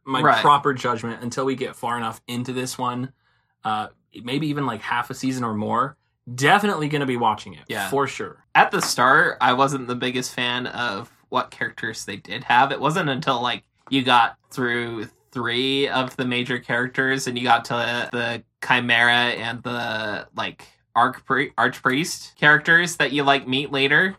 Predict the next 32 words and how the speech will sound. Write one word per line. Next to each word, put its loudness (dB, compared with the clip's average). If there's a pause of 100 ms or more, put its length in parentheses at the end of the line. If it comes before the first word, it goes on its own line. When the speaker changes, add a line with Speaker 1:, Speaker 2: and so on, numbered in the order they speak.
(120)
Speaker 2:
that 6 (120)
I 8
actually 2
started 2
enjoying -8
it 0
more. -2 (160)
Speaker 1:
Yeah. -8
Speaker 2:
The 2
actual 4
combatant 4
number 2
six 0
and, -2 (640)
uh, -2
Android -2
Alice 0
and -4
the -4
Speaker 1:
Yeah. -8 (200)
Speaker 2:
the, 2
like, 2
Night 4
Lady, -4
whatever. -2
I 2
didn't -4
like 0
them -4
as -12
much. -10
Speaker 1:
Yeah. -6